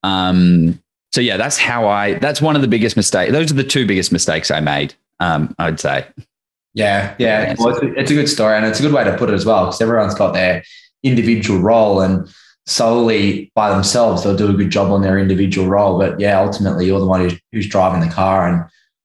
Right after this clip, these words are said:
Speaker 2: gotta keep everyone accountable. So, um, I think it's a, a great experience to share, because sometimes a lot of people do come into that, "Well, if I'm using a buyer's agent, um,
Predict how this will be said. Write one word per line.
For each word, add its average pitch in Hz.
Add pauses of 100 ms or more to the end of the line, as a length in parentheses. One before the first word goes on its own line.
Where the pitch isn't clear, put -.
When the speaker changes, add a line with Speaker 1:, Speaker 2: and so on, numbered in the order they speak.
Speaker 2:
gotta 101
keep 101
everyone 98
accountable. 90
So, 98
um, 95
I 113
think 107
it's 95
a, 101
a -
great 107
experience 110
to 110
share, 110
because 104
sometimes 107
a 107
lot 107
of 107
people 110
do 107
come 110
into 104
that, 101 (520)
"Well, 107
if 107
I'm 107
using 104
a 101
buyer's 98
agent, 101
um, 90